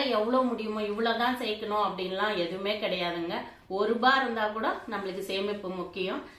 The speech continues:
கட்டாயம் அதுவுமாக இந்த காலகட்டத்துல நகை எவ்வளோ ரேட்டு போகுதுன்னு தெரியும். பொன்-, பெண் பிள்ளையை வச்சிருக்கவங்க எல்லாருக்குமே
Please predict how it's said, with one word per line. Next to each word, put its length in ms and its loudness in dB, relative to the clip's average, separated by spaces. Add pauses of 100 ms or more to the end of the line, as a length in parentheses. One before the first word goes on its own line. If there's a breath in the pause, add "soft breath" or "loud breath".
(240 loud breath)
கட்டாயம் 720 2
அதுவுமாக 640 0
இந்த 220 -2 (120)
காலகட்டத்துல 760 0
நகை 300 0
எவ்வளோ 260 2
ரேட்டு 280 -2
போகுதுன்னு 460 -2
தெரியும். 440 -4 (260)
பொன்-, 680 -4 (540 loud breath)
பெண் 220 2
பிள்ளையை 300 2
வச்சிருக்கவங்க 680 -2
எல்லாருக்குமே 720 0